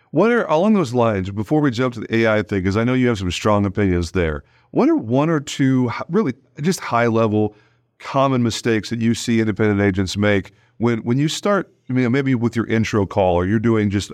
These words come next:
early stage discovery with a potential new client, when you go, "Ooh, ooh, please don't do that. That, that, what you're doing right there, that's a bad idea. Don't ever do that."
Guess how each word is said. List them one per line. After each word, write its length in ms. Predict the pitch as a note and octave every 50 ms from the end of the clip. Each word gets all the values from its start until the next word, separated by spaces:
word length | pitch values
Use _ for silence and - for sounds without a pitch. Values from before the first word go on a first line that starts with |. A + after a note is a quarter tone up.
| - -
early 320 | A2+ A#2 A#2 A2+ A2 G#2
stage 320 | - - A#2 G#2+ G2+ F#2
discovery 640 | - G2 F#2 - - A#2+ A2+ A2 G2 G2+ F#2+ F#2+ F2+ - _ _ _ -
with 120 | A2+ G#2
a 60 | G2+
potential 460 | F#2 A2+ G2 - A#2+ A2+ A2 - G#2+
new 140 | G2 G2 F#2+
client, 360 | - - A2 G#2+ G2+ G2 F2
when 100 | F#2 G2+
you 80 | A2 A#2
go, 320 | G2 G#2 G2 F#2 F2+ E2+ - _ _ _ _ _ _ _ _ _ _ _ _ _ _ _ -
"Ooh, 680 | A#2+ B2+ B2 A#2 A2 G#2 F#2+ F2+ F2 E2+ E2 D#2+ D2+ D2+ - _ - A#2
ooh, 220 | B2+ B2 G2 F2 D#2 - _
please 200 | - - F3+ A#2+
don't 220 | - F#2 E2 D2+ -
do 100 | E2 D2+
that. 360 | D2 D#2 D2+ D2+ D#2+ D#2 - _ _ -
That, 400 | F#2+ G2 A2+ C3+ D3 C3 - - G2+
that, 300 | G2+ A#2 B2 C#3 D#3 D3+
what 120 | D3 C#3 B2+
you're 100 | B2+ A#2+
doing 180 | C3 C#3 C3+
right 160 | B2+ B2 A#2+ -
there, 160 | C3 C3 B2+
that's 200 | B2 C3 - -
a 60 | F#2+
bad 300 | E2+ - G#2 G#2+ A2 A2
idea. 380 | A2 G#2 G2+ G2+ A2 A2 G#2 G2+
Don't 260 | G2 A#2+ A#2 - -
ever 240 | G#2 G#2+ G2 F2 E2+
do 180 | D#2 E2+ D#2+ C#2+
that." 320 | D#2+ C#2+ C#2 B1+ G1+